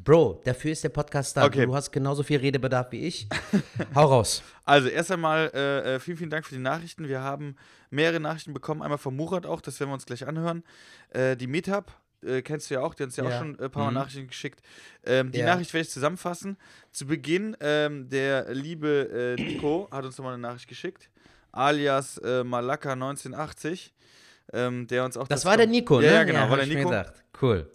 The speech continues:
Speaker 1: Ja.
Speaker 2: Ähm, da gehen erst erstmal Grüße raus, der hat so eine Nachricht geschrieben, also das könnt ihr auch machen, wenn ihr irgendwie Bock habt, uns Nachrichten zu schicken, dann, äh, könnt ihr es gerne machen, ich lese sie mal gerade vor. Und
Speaker 1: Ja,
Speaker 2: Falk,
Speaker 1: gerne.
Speaker 2: Fa-, und Falk, du hast, ah nee, warte, ich muss ja ganz kurz,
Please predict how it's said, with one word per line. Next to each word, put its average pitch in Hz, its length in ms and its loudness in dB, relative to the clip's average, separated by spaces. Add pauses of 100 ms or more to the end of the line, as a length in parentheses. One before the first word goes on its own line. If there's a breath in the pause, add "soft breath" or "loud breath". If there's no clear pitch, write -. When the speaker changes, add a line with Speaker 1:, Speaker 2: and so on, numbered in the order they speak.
(200)
Speaker 1:
Ja. 131 260 4
Speaker 2:
Ähm, 131 260 -2
da 127 100 2
gehen 160 120 -2
erst 160 120 -6
erstmal 151 200 -8
Grüße 147 240 -4
raus, 156 200 2
der 156 80 -4
hat 135 60 -12
so 143 60 -6
eine 131 100 -6
Nachricht 139 320 -6
geschrieben, 165 360 -8
also 123 140 -6
das 147 160 -6
könnt 139 180 -8
ihr 127 80 -2
auch 151 100 -6
machen, 139 260 -6
wenn 127 120 -8
ihr 135 80 -10
irgendwie 123 280 -8 (400 loud breath)
Bock 143 180 0
habt, 135 180 -4
uns 117 160 -10
Nachrichten 127 280 -6
zu - 140 -16
schicken, 135 300 -8 (440 loud breath)
dann, 117 280 -2
äh, 110 100 -4
könnt 127 160 -10
ihr 120 40 -8
es 113 80 -12
gerne 113 160 -6
machen, 147 220 -8
ich 120 140 -12
lese 143 160 -8
sie 127 60 -14
mal 120 100 -6
gerade 113 200 -6
vor. 151 320 -2 (480 soft breath)
Und 131 200 -4
Speaker 1:
Ja, 123 80 -2
Speaker 2:
Falk, 165 120 2
Speaker 1:
gerne. 104 320 -2
Speaker 2:
Fa-, - 140 -6
und 147 180 -6
Falk, 170 240 2
du 165 80 -2
hast, 151 120 -6
ah 147 60 0
nee, 151 100 2
warte, 127 140 0
ich - 140 -8
muss 160 100 -8
ja 147 60 -6
ganz 139 180 -10
kurz, - 280 -6